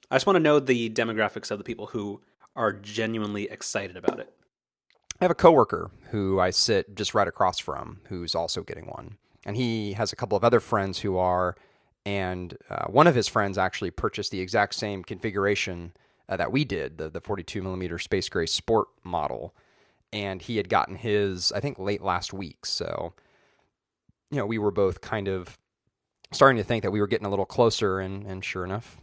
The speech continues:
Speaker 2: here we are.
Speaker 1: Very nice. So you're, you're operating off a very, very limited, um, kinda testing period.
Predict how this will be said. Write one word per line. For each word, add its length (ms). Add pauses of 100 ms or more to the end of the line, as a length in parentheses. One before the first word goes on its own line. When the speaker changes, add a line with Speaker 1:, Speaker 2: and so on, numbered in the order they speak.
(120)
Speaker 2:
here 120
we 80
are. 200 (840)
Speaker 1:
Very 180
nice. 460 (1400)
So 140
you're, 240
you're 180
operating 380
off 140
a 100
very, 480
very 340
limited, 680
um, 480 (1160)
kinda 200
testing 400
period. 360